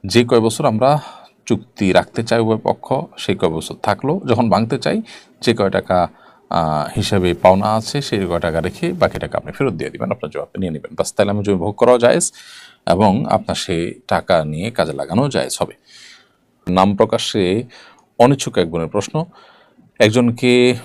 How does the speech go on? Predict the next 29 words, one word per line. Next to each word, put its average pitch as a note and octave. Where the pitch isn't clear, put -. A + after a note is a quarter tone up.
ভালোবাসি, G#2
হারাম F#2
সম্পর্ক F#2+
নেই, F2
তাকে E2
হালালভাবে G2
চাই, G#2+
উত্তম C#3+
না F#2+
হলে A2
যেন G#2
আল্লাহ F#2+
উত্তম G#2
রূপে G#2
তৈরি F#2
করে A#2+
উত্তমভাবে G2
আমাদের D#2+
দুজনকে F2
হালাল G#2
জীবনসঙ্গী E2+
হিসাবে G2+
কবুল D2+
করেন। D2+
এভাবে G2+
চাইলে G2
গুনাহ D#2+
হবে C#2
কিনা?" -